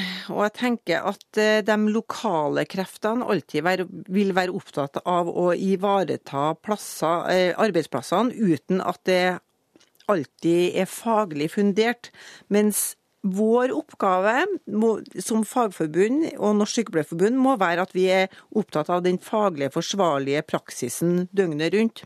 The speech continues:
Og så er det sånn at, eh, det ikke er mulig å opprettholde, eh, sånn type forhold til ting lokalt, og da så er det, da må vi ta rollen på å løfte det et hakk opp.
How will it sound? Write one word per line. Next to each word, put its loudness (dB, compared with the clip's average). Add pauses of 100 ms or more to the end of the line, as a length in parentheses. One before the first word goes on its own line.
(600)
Og -4
så 2
er 2
det -4
sånn 0
at, -4
eh, 4 (480)
det 0 (160)
ikke -4 (180)
er 4
mulig 2
å 2
opprettholde, 0
eh, 4 (400)
sånn 0
type -2 (1120)
forhold 2
til 2
ting 2 (180)
lokalt, 0
og -4
da 2
så -2
er 4
det, 0 (360)
da 2
må 0
vi -2
ta 2
rollen 2
på -2
å 2 (140)
løfte -2
det -2
et -8
hakk -4
opp. -8